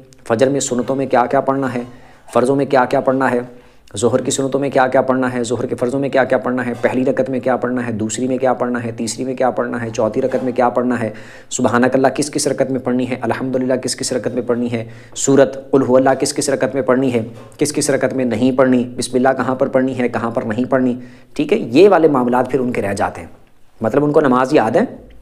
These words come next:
सुबहानक अल्लाह याद है उनको, अल्हम्दुलिल्लाह याद है, कुल हुवल्लाह याद है, अत्तहियात याद है, दुरूद याद है, दुआ याद है।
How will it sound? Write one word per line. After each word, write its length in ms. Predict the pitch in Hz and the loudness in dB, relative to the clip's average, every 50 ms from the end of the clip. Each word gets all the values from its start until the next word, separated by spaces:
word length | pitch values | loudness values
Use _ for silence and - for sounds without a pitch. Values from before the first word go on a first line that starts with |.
| - - - | -20 -18 -10
सुबहानक 320 | - 123 117 120 123 135 151 | -6 -4 -2 -2 0 0 2
अल्लाह 140 | 151 139 120 | 4 4 4
याद 240 | 110 110 117 120 107 | 4 4 2 2 2
है 60 | 98 | -2
उनको, 240 | 92 90 - - 92 90 | -4 -6 -8 -10 -10 -8
अल्हम्दुलिल्लाह 600 | - 107 104 - 113 117 117 117 120 117 120 113 | -6 -6 -6 -6 -4 -4 -2 -2 0 0 0 0
याद 240 | 104 90 85 - 101 | 0 -2 -4 -4 -4
है, 120 | - 120 | -6 -6
कुल 180 | 120 - 123 117 | -4 -4 -4 -2
हुवल्लाह 280 | 107 107 104 110 110 107 | 0 -2 -2 -2 -2 -4
याद 240 | 104 95 98 101 98 | -4 -6 -6 -6 -6
है, 100 | 131 - | -6 -6
अत्तहियात 680 | - - - - - 107 - - 113 107 110 110 110 107 | -6 -8 -8 -8 -8 -8 -8 -8 -6 -4 -4 -4 -6 -6
याद 240 | 101 98 95 104 101 | -6 -6 -6 -6 -4
है, 100 | - 127 127 | -4 -4 -4
दुरूद 280 | 104 104 110 110 104 104 | -2 -4 -4 -4 -4 -4
याद 240 | 107 98 101 98 | -4 -4 -4 -4
है, 100 | 117 123 | -6 -6
दुआ 220 | 120 117 117 113 110 | -2 0 0 0 0
याद 260 | 107 101 87 87 - | 0 -2 -6 -8 -10
है। 60 | - | -14